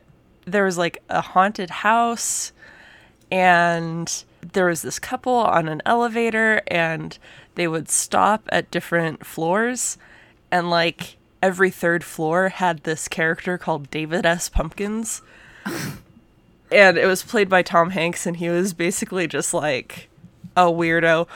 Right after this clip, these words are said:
Not even a creepy weirdo, just a weirdo wearing, like, a festive Halloween suit.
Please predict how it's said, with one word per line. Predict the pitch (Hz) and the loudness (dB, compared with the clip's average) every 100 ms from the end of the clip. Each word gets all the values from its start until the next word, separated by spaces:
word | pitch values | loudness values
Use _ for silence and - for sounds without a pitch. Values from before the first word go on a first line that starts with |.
| - | -8
Not | - 403 | 0 4
even | 440 403 | 4 6
a | 208 | 4
creepy | - - 170 165 175 | 4 -2 -2 -2 -2
weirdo, | 175 175 170 165 | 2 4 4 2
just | - 392 - | 0 -2 0
a | |
weirdo | 220 156 151 151 151 151 | 0 2 2 4 4 4
wearing, | 165 175 165 160 156 | 6 6 6 2 0
like, | 151 139 - - - - _ - | 0 0 -4 -18 -20 -20 _ 2
a | 143 | 2
festive | - 175 185 - - 180 170 165 165 - - | 4 4 4 2 2 4 6 4 -2 -8 -16
Halloween | - - 160 165 156 160 165 | -4 2 2 2 0 -4 -4
suit. | 156 - 185 - - - | -4 -2 -2 -4 -8 -10